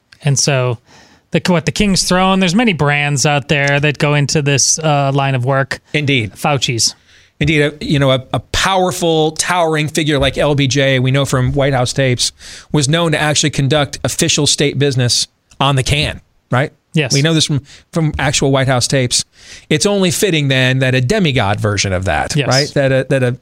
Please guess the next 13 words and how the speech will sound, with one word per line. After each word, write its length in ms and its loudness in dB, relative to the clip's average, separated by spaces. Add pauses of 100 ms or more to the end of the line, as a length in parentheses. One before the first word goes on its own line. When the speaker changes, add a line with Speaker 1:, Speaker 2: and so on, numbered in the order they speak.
(360)
Speaker 2:
a 100 2
derivative 540 2
of 100 0
that, 340 0 (220)
he 160 0
gets 220 0
the 100 -2
porta 320 0
potty 500 -4
version. 380 -2
Speaker 1:
Correct. 340 -2
Speaker 2:
Yeah, 240 -4
the, 200 -2